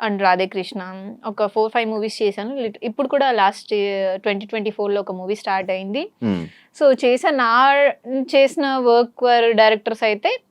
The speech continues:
Speaker 2: మ్మ్.
Speaker 1: so నాకు వర్క్ బేస్డే కాంటాక్ట్ అయ్యారు, వర్క్ చేసుకున్నా వచ్చిన. నేనైతే స్ట్రగుల్ అవ్వలేదు ఎక్కడ.
Speaker 2: వంశీ ఫార్మ్స్‌లోకి వెళ్దాం.
Speaker 1: మ్మ్.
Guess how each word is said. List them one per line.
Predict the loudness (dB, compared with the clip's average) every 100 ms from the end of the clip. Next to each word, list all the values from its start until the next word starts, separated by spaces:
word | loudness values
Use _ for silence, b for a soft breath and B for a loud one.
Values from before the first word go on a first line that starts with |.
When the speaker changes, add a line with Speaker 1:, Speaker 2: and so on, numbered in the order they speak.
| -6
Speaker 2:
మ్మ్. | -2 0 -2
Speaker 1:
so | -4 0
నాకు | 2 2
వర్క్ | 6 6 6
బేస్డే | 6 6 4 6 6
కాంటాక్ట్ | 4 2 2 -2 0
అయ్యారు, | 0 2 0
వర్క్ | 0 0 0
చేసుకున్నా | -2 -2 -6 -6
వచ్చిన. | -6 -6
నేనైతే | -6 -4 -2 -2 -2 -4
స్ట్రగుల్ | -4 -2 0 0
అవ్వలేదు | 0 -4 -4
ఎక్కడ. | -8 -10 -14 -14 -10
Speaker 2:
వంశీ | -8 -4 -4
ఫార్మ్స్‌లోకి | -2 -4 -4 -4
వెళ్దాం. | -4 -4 -8 _ -12
Speaker 1:
మ్మ్. | -12 -12 -10 -8 -8